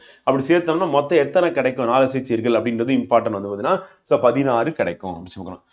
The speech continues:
So அப்ப இதோட என்ன பண்ண போறோம்? திருப்பியும் ஆட் பண்ண போறோம். எதை ஆட் பண்ண போறோம்? இதோட எதை சேர்க்க போறோம் அப்படின்னா வந்து நேரசை, நிறைய செய்ய சேர்க்க போறோம். அப்படி சேர்த்து நம்ம கிடைக்கிறது தான் நாலசை சீர் அப்படி சேர்க்கிறோம். அப்ப ஓரசை சீர், ஈரசை சீர், மூவசை சீர், நான்கசை சீர் அப்படி சேர்க்கிறோம்.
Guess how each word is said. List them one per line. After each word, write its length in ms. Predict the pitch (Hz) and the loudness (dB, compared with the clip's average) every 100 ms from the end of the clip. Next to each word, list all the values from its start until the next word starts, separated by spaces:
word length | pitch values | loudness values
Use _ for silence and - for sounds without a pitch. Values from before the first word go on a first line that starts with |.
| _ | _
So 100 | - | -4
அப்ப 120 | 139 | -2
இதோட 280 | 131 139 165 156 | 0 6 6 6
என்ன 100 | 147 | 2
பண்ண 160 | 139 135 | 0 -2
போறோம்? 260 | 123 151 190 - | -2 -2 -2 0
திருப்பியும் 400 | 160 143 151 123 | -2 0 0 2
ஆட் 120 | 120 | 0
பண்ண 120 | 123 110 | -2 -4
போறோம். 260 | 101 175 | -4 -6
எதை 180 | 254 127 151 | -2 2 4
ஆட் 160 | 135 | 2
பண்ண 120 | 135 123 | -2 -4
போறோம்? 200 | 131 127 | -2 0
இதோட 180 | 131 143 127 | 2 2 0
எதை 100 | 135 | 0
சேர்க்க 280 | 139 127 131 | 0 0 -2
போறோம் 220 | 123 123 | -2 -2
அப்படின்னா 260 | 113 120 117 | -2 -2 -2
வந்து 160 | 160 208 - _ | -2 -4 -8 _
நேரசை, 420 | 127 143 139 139 | 0 2 4 2
நிறைய 220 | 135 120 120 | 0 0 -2
செய்ய 120 | 117 113 | -4 -4
சேர்க்க 140 | 110 | -4
போறோம். 160 | 101 151 | -4 -4
அப்படி 140 | 120 | -4
சேர்த்து 440 | - 160 175 175 226 - _ _ | 0 2 2 -2 -6 -6 _ _
நம்ம 180 | 123 117 | -2 2
கிடைக்கிறது 460 | 135 139 135 127 | 2 2 2 0
தான் 120 | 175 - - _ | -2 -4 -12 _
நாலசை 340 | 127 127 117 117 | 2 2 2 -4
சீர் 180 | - 104 | -4 -6
அப்படி 140 | - | -6
சேர்க்கிறோம். 240 | 98 98 - _ - | -10 -10 -16 _ -6
அப்ப 240 | - 110 | -2 4
ஓரசை 380 | 131 151 131 143 | 6 6 4 -2
சீர், 240 | 131 185 185 | 0 0 0
ஈரசை 380 | 127 143 139 143 | 0 4 4 2
சீர், 200 | 135 175 156 | -2 -4 -2
மூவசை 380 | 131 135 131 135 | 0 0 0 -2
சீர், 240 | 139 202 | 0 -2
நான்கசை 480 | 131 127 135 123 113 | 2 2 2 0 -2
சீர் 200 | 113 123 | -2 0
அப்படி 120 | 104 110 | 0 -2
சேர்க்கிறோம். 240 | 107 - | -8 -10